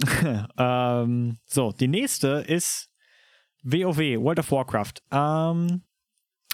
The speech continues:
bisher musste man in World of Warcraft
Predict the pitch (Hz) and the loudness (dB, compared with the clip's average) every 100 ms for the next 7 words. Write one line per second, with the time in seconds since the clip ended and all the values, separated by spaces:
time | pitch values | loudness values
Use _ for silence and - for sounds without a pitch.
0 | - - 147 - 185 220 214 - 143 165 | -10 -2 0 2 2 2 -2 0 0 2
1 | - 143 143 131 135 139 123 123 127 120 | 0 2 0 0 0 2 2 0 0 2
2 | 135 - 120 135 - - | 0 0 0 0 -4 -14